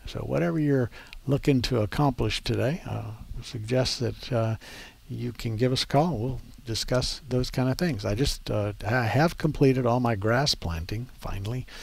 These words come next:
uh, and gotten all that watered in. That was a multi-week ordeal, but that, I won't bore you with the details. But we got it all done, so I've got grass now. Uh, and that's, that's a good thing, again. Uh,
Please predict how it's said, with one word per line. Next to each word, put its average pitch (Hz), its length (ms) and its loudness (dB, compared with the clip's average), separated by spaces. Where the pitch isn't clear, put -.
uh, 90 380 -4
and 101 360 -2
gotten 110 300 0
all 131 180 6
that 104 200 4
watered 92 360 -2
in. 104 260 -2
That 104 200 -2
was 104 180 -2
a 87 220 -4
multi-week 139 840 6
ordeal, 110 500 2
but - 200 -4
that, 90 200 -4
I 110 60 0
won't 95 240 -4
bore 92 160 -2
you 90 140 -2
with 92 100 -4
the - 80 -6
details. 104 520 -4
But - 160 -6
we 139 100 6
got 151 160 12
it 135 80 10
all 120 160 6
done, 92 360 -4
so - 120 -6
I've 104 100 -4
got 107 220 -2
grass - 360 -6
now. - 140 -10
Uh, - 160 -10
and 98 120 -6
that's, 98 280 -4
that's - 360 -4
a 104 60 -2
good 95 240 -2
thing, 90 200 -6
again. 85 320 -6
Uh, 92 240 -6